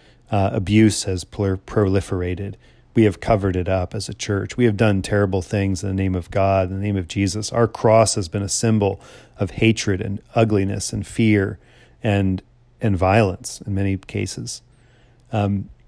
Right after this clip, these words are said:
and yet, I'm still here because Jesus is the bread of life. He is the bread of life. He's the bread for me, for today. And that's it. "Tomorrow will take care of itself,"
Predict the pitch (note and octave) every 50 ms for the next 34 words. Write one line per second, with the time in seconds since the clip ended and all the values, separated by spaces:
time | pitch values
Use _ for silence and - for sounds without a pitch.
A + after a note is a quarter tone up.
0 | - - A2+ A2+ B2 C3 D#3 F3+ F#3 F#3 - - - - _ _ _ _ - C3+
1 | C#3 D#3+ D#3+ - - E3 D3+ C#3 - C3 B2 B2 A#2+ A#2+ A2+ G#2+ - A#2+ G#2+ -
2 | A2+ G#2 - - - G#2+ G2+ F#2+ G2 G2 F#2 - - - - - B2 F#2+ - -
3 | F#2 E2+ G2 F#2 F2+ F2+ F2 G2 F#2 F#2+ - - - - - _ _ _ _ _
4 | _ _ _ _ _ _ _ _ _ _ _ _ _ _ _ _ _ - _ _
5 | _ _ _ _ - B2+ B2+ B2+ B2 A2 G#2 A2+ F#2+ F2 G#2 G2+ G2+ F#2+ - G2
6 | F2+ E2 - - - - - _ _ _ _ _ _ _ _ _ _ _ _ _
7 | _ _ _ _ _ - - A#2 G#2 - A#2 G#2 G2 A2 G#2+ G#2 G#2 F#2+ G2+ -
8 | - - G#2+ G2+ G#2 G#2+ G#2+ G#2+ G#2 G#2 G#2+ - _ _ _ _ _ _ _ _
9 | _ _ - - G2+ - - G2 G2 G2 G2 G#2+ A#2 B2+ B2+ - - _ _ _
10 | _ _ _ _ _ _ _ _ _ _ _ _ _ _ _ _ _ _ _ _
11 | _ _ _ _ _ _ _ - G#2+ A#2 C#3+ D3+ - - F3 D3+ - - - -
12 | - _ _ _ _ _ _ _ _ _ _ _ _ _ _ - - A2 G#2+ A2
13 | A#2+ C3 D3 D#3 E3 D#3+ C3+ A#2 G#2+ - A#2 A2 - - - A2 A2+ A2+ A2+ A#2
14 | A2 G2+ A2+ G#2 - - - G2 F#2 F#2+ - - - -